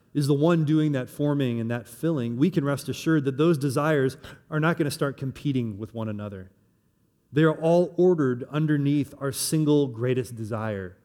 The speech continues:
to know and become like Jesus. Friends, that is simplicity of heart.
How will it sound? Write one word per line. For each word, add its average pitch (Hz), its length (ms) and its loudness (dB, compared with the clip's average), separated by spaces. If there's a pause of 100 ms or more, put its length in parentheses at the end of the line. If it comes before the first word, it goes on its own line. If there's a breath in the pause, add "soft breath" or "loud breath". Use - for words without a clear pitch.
(220)
to 120 100 -6
know 113 320 -4
and 110 180 -10
become 104 360 -10
like 92 360 -16
Jesus. 92 540 -16 (720)
Friends, 127 440 -2 (360)
that 127 440 0
is 107 100 -14
simplicity 98 560 -12
of 85 80 -20
heart. 85 360 -20